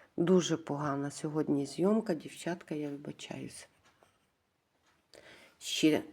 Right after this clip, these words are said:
певно, дві красуні. Ось, е, я завжди кажу, не знати, чим закінчити відео, тому що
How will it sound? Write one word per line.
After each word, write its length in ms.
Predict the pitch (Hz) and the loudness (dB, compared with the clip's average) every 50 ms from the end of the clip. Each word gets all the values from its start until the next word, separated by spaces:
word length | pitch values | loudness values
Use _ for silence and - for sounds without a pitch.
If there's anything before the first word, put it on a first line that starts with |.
| - _ _ | -20 _ _
певно, 340 | - 156 151 156 160 147 143 | -2 -2 2 2 4 4 2
дві 260 | 143 - - - - - | 2 0 -4 -10 -14 -16
красуні. 560 | - - - - - - - - - - - - _ _ _ _ _ - - - - - - - - - - - - - - - _ _ _ _ _ _ _ _ _ _ _ _ _ _ _ _ _ _ _ _ - | -16 -16 -14 -14 -16 -14 -12 -14 -14 -14 -18 -20 _ _ _ _ _ -20 -20 -20 -20 -20 -20 -20 -20 -20 -20 -20 -20 -20 -20 -20 _ _ _ _ _ _ _ _ _ _ _ _ _ _ _ _ _ _ _ _ 4
Ось, 260 | 170 190 185 - - - - | 6 6 6 4 -2 -8 -6
е, 140 | - - - - - | -4 -4 -4 -2 2
я 180 | 175 190 202 | 4 6 6
завжди 340 | 196 208 208 190 180 202 202 | 6 6 4 4 6 4 4
кажу, 260 | 202 - 175 - 175 | 4 4 2 4 6
не 160 | 170 170 170 | 6 6 6
знати, 360 | 165 - 185 190 202 202 220 196 | 4 4 4 4 4 4 2 0
чим 240 | - - 190 190 | 2 4 4 4
закінчити 720 | 185 - 170 - - - 170 190 185 185 - 170 - - 143 | 4 4 0 -4 2 4 4 6 4 2 -2 -6 -2 -2 -2
відео, 420 | 139 151 175 196 190 226 202 185 165 | 0 2 0 2 6 6 6 6 4
тому 340 | - - 151 151 151 156 | 2 0 0 2 2 0
що 440 | 156 - - - - 147 147 143 117 | 0 -4 -8 -6 -2 0 0 0 -2